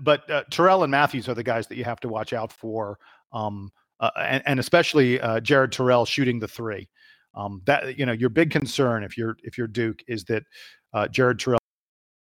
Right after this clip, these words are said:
gets really hot and takes a lot of three-pointers and, and keeps them in the game that way. Because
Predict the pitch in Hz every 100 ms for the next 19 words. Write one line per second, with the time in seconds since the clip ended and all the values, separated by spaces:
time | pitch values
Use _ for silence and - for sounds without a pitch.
0 | _ _ 117 107 - 123 107 - 117 98
1 | - _ _ 131 123 127 - 107 113 117
2 | 113 - 113 104 113 107 95 90 - -
3 | _ _ 117 107 104 120 110 139 107 127
4 | 113 107 107 101 98 101 - 101 98 -
5 | - - _ 117 - 117 104 98